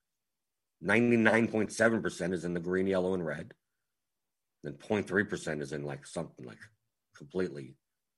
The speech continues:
completely nutso type of outcomes. Assuming they get the minutes, right? Assuming that they play the minutes, like, an outcome where they get that they, they,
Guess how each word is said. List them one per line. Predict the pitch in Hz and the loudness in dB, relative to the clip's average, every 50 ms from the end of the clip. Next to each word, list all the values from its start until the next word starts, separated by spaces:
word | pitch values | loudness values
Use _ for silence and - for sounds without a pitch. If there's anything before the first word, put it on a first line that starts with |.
| _ _ _ _ _ _ _ | _ _ _ _ _ _ _
completely | - 107 117 107 92 90 90 | -2 0 2 2 2 0 2
nutso | 95 101 113 110 - - - 82 - - - - _ _ _ _ _ _ _ - | 4 6 6 4 4 0 -4 -4 -6 -6 -10 -18 _ _ _ _ _ _ _ -6
type | 85 82 - 69 | -6 -6 -6 -6
of | 65 | -10
outcomes. | 67 - - _ - - - _ - - - _ _ _ _ _ _ _ _ _ _ _ _ - | -12 -14 -14 _ -20 -20 -20 _ -20 -20 -20 _ _ _ _ _ _ _ _ _ _ _ _ 0
Assuming | 135 131 - 190 208 208 208 208 | 0 6 10 12 12 12 12 12
they | 190 180 | 12 12
get | 160 175 165 | 12 12 10
the | - 156 | 10 8
minutes, | 143 151 156 127 90 - - - - - - _ _ _ _ _ _ _ _ _ _ _ _ _ _ - | 8 10 8 8 6 2 -6 -12 -16 -16 -18 _ _ _ _ _ _ _ _ _ _ _ _ _ _ 6
right? | - 120 127 127 - - - - _ _ | 8 10 10 10 8 4 -2 -16 _ _
Assuming | - 104 - - 160 165 165 156 | -6 -2 4 8 8 10 10 8
that | 143 139 139 | 8 6 6
they | 143 131 | 6 6
play | 120 - 139 | 6 6 6
the | 123 120 | 6 6
minutes, | 127 135 117 87 - - | 6 6 4 4 2 0
like, | - 98 95 - - - - - - - - - | 0 0 0 0 -4 -14 -20 -20 -20 -10 0 6
an | 123 | 10
outcome | 143 165 170 170 - 156 147 139 | 10 10 10 10 10 10 10 12
where | 135 135 131 | 12 12 12
they | 127 123 123 | 12 10 8
get | 104 127 123 117 - - - | 8 8 6 6 4 0 2
that | 120 113 110 107 - - - _ _ _ _ _ - | 4 4 4 4 2 -6 -18 _ _ _ _ _ 6
they, | 113 113 117 120 | 8 8 8 8
they, | 113 117 110 - - | 8 6 4 2 -2